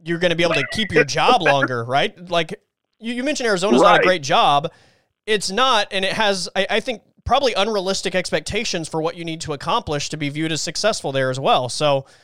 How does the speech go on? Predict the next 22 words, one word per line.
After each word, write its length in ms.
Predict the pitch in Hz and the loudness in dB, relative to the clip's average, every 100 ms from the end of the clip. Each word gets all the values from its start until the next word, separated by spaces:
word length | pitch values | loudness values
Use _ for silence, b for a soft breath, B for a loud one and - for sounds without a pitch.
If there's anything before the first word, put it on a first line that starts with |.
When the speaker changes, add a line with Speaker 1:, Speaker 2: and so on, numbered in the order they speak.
| b b b | b b b
Speaker 1:
um, 300 | 170 156 165 - | 0 0 -2 -6
I 100 | 170 | -4
mean, 160 | 170 | -2
again, 380 | 165 156 240 190 - | -2 0 0 0 -4
A-, 140 | 170 - | -10 -6
Alex 300 | 180 220 - | -4 -4 -4
Grinch, 460 | - 247 214 - - _ _ _ _ | -2 -2 0 -6 -8 _ _ _ _
just 200 | 165 220 | -6 -4
the 60 | 202 | -2
job 240 | 170 196 | 2 2
he's 120 | 208 165 | 2 0
done 140 | 185 | 0
in 100 | 170 | 0
two 200 | - 220 | -4 -6
years 340 | 156 190 208 | -4 -4 -2
here 180 | 165 139 | -2 -2
has 220 | 139 135 | 0 -4
won 240 | 143 160 170 | -4 -2 0
over 260 | 151 143 | -2 -2
so 400 | 131 - - 202 | -4 -4 -2 -2
much 240 | 208 190 - | 0 -2 -2
goodwill. 640 | 175 147 160 147 110 110 | -6 -2 0 0 -2 -6